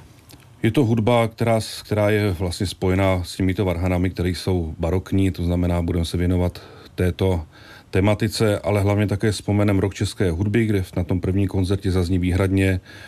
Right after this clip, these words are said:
autoři české, české, na-, vlastně naší, na-, naší České republiky, ale také vzpomeneme na jednoho významného rodáka opočenského, což je skladatel Luboš Sluka, který před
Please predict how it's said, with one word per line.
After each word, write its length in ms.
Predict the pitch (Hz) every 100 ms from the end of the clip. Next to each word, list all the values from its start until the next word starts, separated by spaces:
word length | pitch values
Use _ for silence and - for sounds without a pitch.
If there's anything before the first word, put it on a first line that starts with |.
| - -
autoři 600 | 95 92 104 90 98 90 85 -
české, 640 | - 92 - 98 90 87 - - - - - -
české, 520 | - 90 - 90 87
na-, 220 | 87 80 82
vlastně 280 | 80 -
naší, 340 | 87 82 - 87
na-, 160 | 90 76
naší 300 | 85 82 87
České 280 | - 82 87
republiky, 640 | 82 107 110 107 110 110 - - - - - -
ale 240 | - 98 95
také 260 | 95 107
vzpomeneme 640 | 98 - 95 98 98 101 98
na 320 | 92 92 90 -
jednoho 760 | 90 87 95 90 104 92 82 78
významného 880 | 87 87 90 92 95 92 95 92 80
rodáka 480 | - 87 90 90 98
opočenského, 800 | 85 90 92 98 87 - 95 92
což 280 | - 87 -
je 200 | 95 92 - - - - - - - -
skladatel 480 | - - 95 90 95
Luboš 300 | 90 87 87
Sluka, 360 | - 98 110 101
který 380 | - 95 90
před 400 | 82 - 90 -